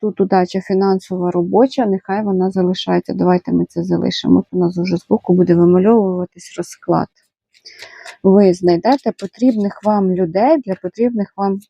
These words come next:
цілей. Давайте назвемо це так. Що ще покажуть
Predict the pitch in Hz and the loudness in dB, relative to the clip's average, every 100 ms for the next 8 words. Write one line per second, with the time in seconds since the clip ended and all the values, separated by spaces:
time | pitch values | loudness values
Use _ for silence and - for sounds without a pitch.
0 | _ - 202 160 175 240 202 196 185 - | _ -2 -2 -2 -8 -10 -6 -2 -2 0
1 | 175 175 180 175 180 - _ 170 - _ | -2 0 -2 -4 -4 -16 _ -12 -12 _
2 | _ 196 165 _ _ _ _ _ - _ | _ -8 -8 _ _ _ _ _ -20 _
3 | _ _ _ _ _ _ _ _ - - | _ _ _ _ _ _ _ _ -16 -16
4 | _ - - - - _ _ _ - - | _ -20 -18 -20 -20 _ _ _ -18 -18
5 | - - - - - 190 190 - - 233 | -20 -20 -12 -8 2 2 2 -6 -2 2
6 | 247 262 240 - 226 226 226 - - | 2 2 2 2 0 0 -4 -8 -14